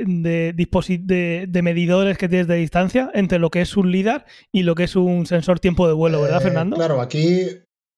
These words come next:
Speaker 2: este tipo de cosas suelen ser un poco, cada uno tiene su opinión.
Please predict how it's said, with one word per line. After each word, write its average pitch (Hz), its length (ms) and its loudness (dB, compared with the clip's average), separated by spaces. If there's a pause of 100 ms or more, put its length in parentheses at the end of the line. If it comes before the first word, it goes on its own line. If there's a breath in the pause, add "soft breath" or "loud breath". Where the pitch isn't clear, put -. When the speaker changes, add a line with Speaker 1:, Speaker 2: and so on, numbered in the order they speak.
(160)
Speaker 2:
este 151 220 -4
tipo 180 200 2
de 170 80 4
cosas 175 260 0
suelen 160 360 0
ser 147 160 -2
un 147 100 -4
poco, 143 760 -2
cada 135 200 -2
uno 147 180 -2
tiene 147 180 -2
su 135 100 -4
opinión. 151 460 -2